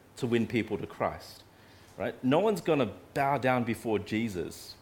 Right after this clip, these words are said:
because you have a fantastic pot plant collection in your house. You need to speak and say the right things as well. So, in four verse six, Paul says, read with me,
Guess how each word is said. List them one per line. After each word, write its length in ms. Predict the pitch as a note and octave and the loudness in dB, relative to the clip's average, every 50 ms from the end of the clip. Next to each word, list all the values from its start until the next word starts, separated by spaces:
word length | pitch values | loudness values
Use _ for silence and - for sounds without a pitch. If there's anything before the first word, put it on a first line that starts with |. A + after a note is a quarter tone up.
| - - | -16 -12
because 360 | - F#2+ - - G#2+ F#2 F2+ | -12 -12 -6 -4 -4 -4 -4
you 100 | G2 F#2+ | -4 -6
have 200 | F2 - G2+ F#2 | -2 -2 -2 -2
a 80 | G2+ F#2 | -2 -4
fantastic 580 | - - G#2 F#2 F2 - - - - - A2+ - - - - - - - - - - | -4 -2 -4 -4 -4 -6 -10 -16 -10 -8 -8 -8 -10 -16 -20 -20 -20 -20 -20 -20 -4
pot 200 | - A#2+ - - | -2 -2 -2 -2
plant 280 | - B2 F#2+ F2+ - - | -2 -2 -2 -2 -2 -6
collection 460 | - A2 F#2 F2 E2+ - - G#2+ F#2 | -6 -4 -2 -2 -2 -4 -6 -6 -4
in 100 | F2 F2 | -4 -4
your 120 | F#2 F#2 | -4 -4
house. 420 | G#2+ D3+ - - - - - - - - - - - - - - - - - - - - - - - - - - - | -2 0 -2 -2 -2 -8 -14 -16 -16 -20 -20 -20 -20 -20 -20 -20 -20 -20 -20 -20 -20 -20 -20 -20 -20 -20 -20 -16 -6
You 140 | A#2 A#2+ A#2 | -2 0 2
need 220 | A#2+ D#3 F#3 D#3+ | 4 4 2 2
to 100 | - D3+ | 0 -2
speak 480 | - - - - F#3 D#3 G#2 - - - - - - - - - - - - - - - - - - - - - | -2 -4 0 2 4 4 4 2 -4 -10 -18 -20 -20 -20 -20 -20 -20 -20 -20 -20 -20 -20 -20 -20 -20 -20 -20 -12
and 120 | - G2 F#2+ | -10 -10 -10
say 280 | - - C3 C3+ C#3+ | -8 -8 -4 -4 -2
the 100 | C3+ C#3+ | 0 0
right 280 | B2+ A#2 G#2+ G#2+ G2+ - - | 0 0 -2 -2 -4 -4 -8
things 280 | - G2+ D#2+ E2+ E2+ F#2 | -10 -8 -8 -6 -8 -8
as 120 | E2+ - | -10 -10
well. 220 | G2 F#2+ E2 D#2 - - - - - - - - - - - - - - - - - | -10 -10 -10 -10 -12 -16 -20 -20 -20 -20 -20 -20 -20 -20 -20 -20 -20 -20 -20 -20 -18
So, 380 | - - A#2 F#2 F#2 A#2 F3+ A3 - - - - - - - - | -2 4 6 8 8 8 6 4 0 -8 -16 -20 -20 -20 -12 -6
in 160 | G#2+ A2 G#2+ | -4 -4 -4
four 420 | G#2+ - - - A#2 A2+ A#2 A#2 | -6 -8 -4 -2 0 2 2 0
verse 280 | G#2 G#2 G#2+ G#2 G#2 - | 0 2 2 2 2 0
six, 460 | - - G2 D2+ - - - - - - - | -2 -4 -4 -6 -8 -12 -18 -20 -20 -10 -4
Paul 220 | - G#2+ A2 A2+ | -4 -2 -2 -4
says, 360 | - - G2+ E2 D2 C#2+ - | -4 -2 -2 -2 -2 -4 -6
read 180 | F#2+ G2+ G#2+ G#2+ | -4 -4 -4 -2
with 180 | A2 G#2+ F2+ | -2 -2 -2
me, 160 | G2 E2 D#2 | -4 -8 -10